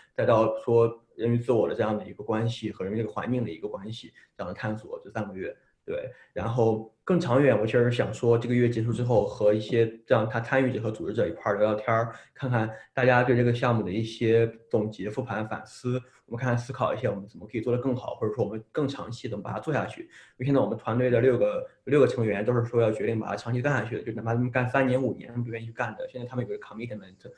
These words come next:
当然还有一些新鲜血液流进来。我也希望说通过这个活动找到一些志同道合的人，能够把他们成为聚，制成一个能量的聚合体，在最中心去吸引到一些相同的人、资源和场域，去把这个事情干得更持续下去。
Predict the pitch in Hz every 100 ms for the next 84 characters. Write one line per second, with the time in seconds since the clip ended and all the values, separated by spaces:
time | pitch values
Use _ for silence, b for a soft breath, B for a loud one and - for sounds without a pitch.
0 | B B - 127 123 123 123 110 120 139
1 | 127 - 110 107 107 131 78 - b b
2 | b 117 - 131 120 127 127 123 135 127
3 | 120 - 110 120 113 90 123 131 120 113
4 | 123 113 113 110 90 101 b b - 123
5 | 131 127 104 120 131 123 - 131 135 135
6 | - 160 127 147 143 139 135 117 123 127
7 | 143 139 165 123 123 - - 135 131 143
8 | 151 147 160 180 B B B - 131 120
9 | 143 120 117 113 113 127 120 120 - 147
10 | 139 113 123 110 101 104 120 - 135 120
11 | 101 104 113 - 95 104 113 - B B
12 | - - 120 120 123 117 127 120 135 117
13 | - 120 143 123 101 - 92 -